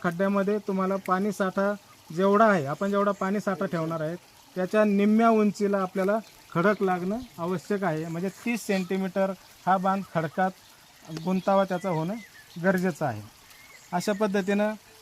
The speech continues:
ही साईट निश्चित झाली. आपण इस्टिमेट करतो. इस्टिमेट करताना मग तुम्हाला माहीत पाहिजे का इस्टिमेट करताना काय काय बाबी याच्यात, याच्यात आपण पाया खोदायचं बघितलं, पाया खोदाईनंतर जे बांधकाम असतं त्या बांधकामामध्ये कुठल्या कुठल्या बाबी असतात,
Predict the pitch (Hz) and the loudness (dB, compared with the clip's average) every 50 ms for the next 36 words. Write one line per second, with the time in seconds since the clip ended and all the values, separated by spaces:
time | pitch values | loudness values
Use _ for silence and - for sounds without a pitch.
0 | - - 196 185 - 202 196 196 190 196 202 208 190 - - 208 185 180 180 180 | -8 -6 -4 -2 0 2 2 2 2 0 -2 -2 -2 -2 -2 -2 0 2 2 2
1 | 185 185 185 185 - 202 196 202 190 - - - 190 196 202 185 - 196 175 156 | 4 4 2 2 2 2 0 0 0 -2 0 0 2 2 0 0 0 -2 -2 -2
2 | 165 170 175 - - 208 196 196 196 - - 196 190 185 208 196 202 202 208 202 | 0 -2 -2 -2 -4 -2 -2 -2 -2 -2 -2 -4 -4 -2 -2 -2 0 0 -2 -2
3 | 202 - - - - - - - - - - - - - 165 - 208 208 208 214 | -4 -10 -18 -20 -20 -20 -20 -20 -20 -20 -20 -20 -20 -18 -10 -4 -2 0 2 4
4 | 220 220 220 220 214 202 - 214 185 160 139 135 - 165 180 180 - - 185 190 | 4 6 6 4 4 2 2 0 2 2 0 0 -2 -2 -2 -2 -2 -2 -2 -2
5 | 190 196 196 190 220 214 185 - 214 214 208 233 220 214 196 202 202 196 202 190 | 0 0 -2 -2 -2 -2 0 2 4 4 4 4 4 4 4 4 4 6 4 4
6 | 180 - - 160 147 127 113 - 104 - - - - - - - - - 160 156 | 4 2 -2 -4 -4 -4 -6 -8 -12 -18 -18 -20 -20 -20 -20 -20 -20 -16 -12 -8
7 | - 196 180 185 190 196 208 196 - 180 175 190 190 185 180 196 185 190 185 175 | -8 -6 -6 -4 -4 -4 -2 -2 0 0 0 2 0 0 0 -2 -2 -2 -2 -2
8 | 175 165 - 180 185 190 185 - 170 165 185 185 190 190 190 190 175 - 147 120 | -4 -4 -4 -4 -4 -4 -4 -2 -2 0 2 2 2 2 2 0 0 0 -4 -4
9 | - - - - - - 175 196 190 202 202 202 208 185 - 220 214 208 190 175 | -6 -10 -20 -20 -10 -4 -2 0 2 4 4 4 4 2 2 2 4 4 2 0
10 | - - 123 120 135 - - - - - - 202 202 208 202 208 202 - 214 214 | -2 -6 -12 -12 -12 -14 -20 -20 -14 -4 0 2 4 4 4 4 2 2 2 2
11 | 214 220 214 226 214 - 233 196 - 226 226 196 214 196 214 202 196 185 180 165 | 4 4 4 4 2 2 2 2 4 6 6 8 6 6 6 4 4 4 4 2
12 | 160 156 147 139 - - 123 117 | 2 0 -2 -4 -6 -8 -14 -16